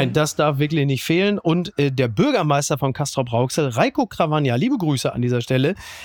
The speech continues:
äh, der hat natürlich auch in einem Statement sich geäußert, hat den Behörden gedankt und hat gesagt, dass es natürlich jetzt bitte nicht, äh, zu ausländerfeindlichen Parolen kommen darf. Er schließt in dem Statement mit, "Castrop-Rauxel ist zu Recht bunt und wir halten zusammen.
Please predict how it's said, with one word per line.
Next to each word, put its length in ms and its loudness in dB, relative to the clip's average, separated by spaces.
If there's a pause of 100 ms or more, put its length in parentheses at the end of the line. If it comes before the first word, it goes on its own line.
äh, 120 2
der 160 2
hat 120 -2
natürlich 340 0
auch 160 -2
in 100 -2
einem 240 0
Statement 480 -2
sich 200 -6
geäußert, 520 0 (320)
hat 200 4
den 120 4
Behörden 360 2
gedankt 500 2 (300)
und 260 2
hat 280 -2
gesagt, 580 0
dass 100 2
es 140 0
natürlich 440 0
jetzt 220 -2
bitte 220 0
nicht, 280 -2
äh, 160 -2
zu 140 -2
ausländerfeindlichen 920 0
Parolen 440 2
kommen 300 0
darf. 280 2
Er 240 0
schließt 440 0
in 100 0
dem 160 0
Statement 420 -2
mit, 200 0 (340)
"Castrop-Rauxel 800 2
ist 220 -2
zu 100 2
Recht 260 0
bunt 440 2 (100)
und 180 2
wir 140 2
halten 220 0
zusammen. 400 2